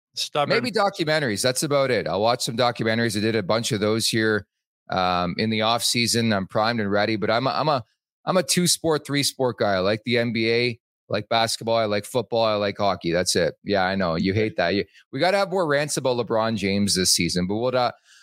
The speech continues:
Speaker 2: we'll leave it at that. Uh, many thanks to producer Aaron. Of course, you, Rosie, are gonna take a couple days off and head on to Nashville, right?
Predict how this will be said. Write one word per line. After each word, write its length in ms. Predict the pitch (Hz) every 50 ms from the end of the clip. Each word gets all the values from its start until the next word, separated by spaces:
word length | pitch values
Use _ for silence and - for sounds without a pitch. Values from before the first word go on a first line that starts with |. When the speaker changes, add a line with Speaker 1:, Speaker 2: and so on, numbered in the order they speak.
| _ _ -
Speaker 2:
we'll 120 | 131 151
leave 160 | 156 202 214
it 80 | 208 196
at 140 | 180 131 -
that. 240 | 139 139 151 160 156
Uh, 120 | 147 139
many 220 | 135 139 147 147
thanks 360 | 139 - 147 143 147 135 - -
to 60 | 120
producer 460 | - 123 117 127 127 120 - 120 78
Aaron. 400 | 95 117 117 120 120 131 135 135
Of 180 | 123 110 - -
course, 320 | - 117 113 107 - -
you, 140 | 120 117 107
Rosie, 480 | 107 107 110 113 107 - 123 123 120
are 180 | 117 110 107 107
gonna 160 | 107 110 113
take 180 | - - 131 -
a 20 |
couple 260 | - 131 117 - 120
days 280 | 101 117 117 117 104 101
off 240 | 113 113 120 117 -
and 100 | 120 127
head 100 | 131 135
on 120 | 143 135
to 80 | 135 123
Nashville, 600 | 117 123 143 185 214 - - - 123 101 87 80
right? 300 | 80 98 139 202 233